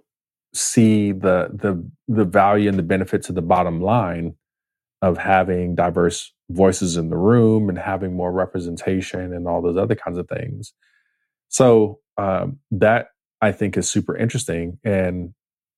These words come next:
I feel like there's a point in time in which tech will no longer care as much as they do about diversity, equity, and inclusion. And because I feel that way, I'm very driven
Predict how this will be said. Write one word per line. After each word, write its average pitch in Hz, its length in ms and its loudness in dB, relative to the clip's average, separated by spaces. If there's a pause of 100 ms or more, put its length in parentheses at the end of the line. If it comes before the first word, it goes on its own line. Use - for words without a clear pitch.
(180)
I 110 180 2 (380)
feel 180 360 4
like 175 300 0
there's 139 360 2
a 127 60 -2
point 127 320 -4
in 123 80 -4
time 120 400 -4
in 107 120 -4
which 104 300 -4
tech 110 320 -4
will 101 200 -4
no 95 240 -2
longer 98 400 -2
care 113 640 -6 (540)
as 92 160 -4
much 95 320 -2
as 110 120 -2
they 107 120 0
do 104 380 -4 (580)
about 101 340 0
diversity, 104 460 -2
equity, 113 320 -2
and 117 80 -4
inclusion. 123 600 -4 (840)
And 101 420 -2 (120)
because 131 440 2
I 120 100 4
feel 101 260 0
that 90 240 -2
way, 87 440 -2
I'm 92 220 -4
very 101 280 2
driven 90 640 -2